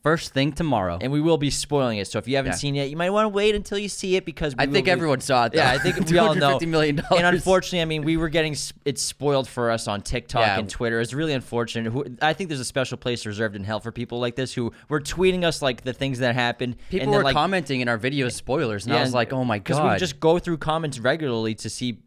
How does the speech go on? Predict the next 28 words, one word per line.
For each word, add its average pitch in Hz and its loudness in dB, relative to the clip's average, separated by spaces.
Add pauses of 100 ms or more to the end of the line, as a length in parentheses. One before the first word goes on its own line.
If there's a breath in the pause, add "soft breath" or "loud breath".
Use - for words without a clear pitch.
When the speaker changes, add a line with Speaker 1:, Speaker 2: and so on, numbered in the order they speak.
(160)
Speaker 2:
reaction, 131 0
to 135 -8
talk 185 -2
to - -16
people, 95 -6
and 95 -4
Speaker 1:
Yeah. 101 0
Speaker 2:
we, 117 -6
I 107 2
always 131 0
check 131 -4
the 127 -6
Twitter 131 0
notifications, 131 -2
and, 113 -2
like, 110 -4
the 110 -10
tweet 143 -2
was 127 -4
literally 135 0
what 123 2
happened. 113 -2
I'm 101 -6
like, 101 -6
"Oh 110 -4
my 90 -10
God, 87 -8
really?" 113 -2